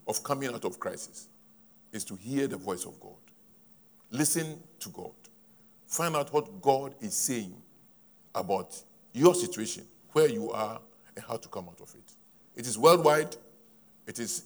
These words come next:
nationwide, it is all over, but God has a special key for you as an individual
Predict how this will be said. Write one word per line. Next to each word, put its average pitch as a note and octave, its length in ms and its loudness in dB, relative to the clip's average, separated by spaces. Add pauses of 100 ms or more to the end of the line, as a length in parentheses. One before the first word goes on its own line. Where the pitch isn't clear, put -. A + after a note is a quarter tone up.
nationwide, C#3 580 0 (640)
it A2+ 140 -10
is A2 180 -6
all E3 220 8
over, D3 280 0 (560)
but A2 280 -4
God D#3+ 220 2
has B2 180 -6
a A2 80 -2
special D3 580 -4 (100)
key C#3 260 -10
for A#2 180 -8
you A2+ 200 -6 (640)
as A2+ 120 -8
an A2 100 -6
individual F#2 480 -10